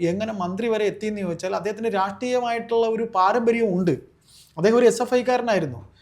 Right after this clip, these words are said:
ഞാൻ അദ്ദേഹത്തിൻ്റെ, അദ്ദേഹം സെക്രട്ടറി ആയിരിക്കുന്ന സമയത്ത്, ഞാൻ എൻ്റെ പഠനകാലം, എൻ്റെ സ്കൂൾ പഠനകാലത്ത് ഞാൻ കണ്ടിട്ടുള്ള ഒരു നേതാവാണ് അദ്ദേഹം. അതൊക്കെ അദ്ദേഹത്തിന് കിട്ടിയിട്ടുള്ള മെറിറ്റാണ്. പിന്നെ ഈ ഗൗതം പറഞ്ഞ ഒരു കാര്യം കൂടെ, ഒരു നേതാവിനെ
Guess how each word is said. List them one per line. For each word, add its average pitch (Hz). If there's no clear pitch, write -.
ഞാൻ 208
അദ്ദേഹത്തിൻ്റെ, 226
അദ്ദേഹം 233
സെക്രട്ടറി 214
ആയിരിക്കുന്ന 233
സമയത്ത്, 226
ഞാൻ 214
എൻ്റെ 220
പഠനകാലം, 220
എൻ്റെ 214
സ്കൂൾ 226
പഠനകാലത്ത് 220
ഞാൻ 214
കണ്ടിട്ടുള്ള 220
ഒരു 214
നേതാവാണ് 196
അദ്ദേഹം. 120
അതൊക്കെ 220
അദ്ദേഹത്തിന് 240
കിട്ടിയിട്ടുള്ള 240
മെറിറ്റാണ്. 190
പിന്നെ 214
ഈ 175
ഗൗതം 226
പറഞ്ഞ 254
ഒരു 233
കാര്യം 202
കൂടെ, 143
ഒരു 185
നേതാവിനെ 214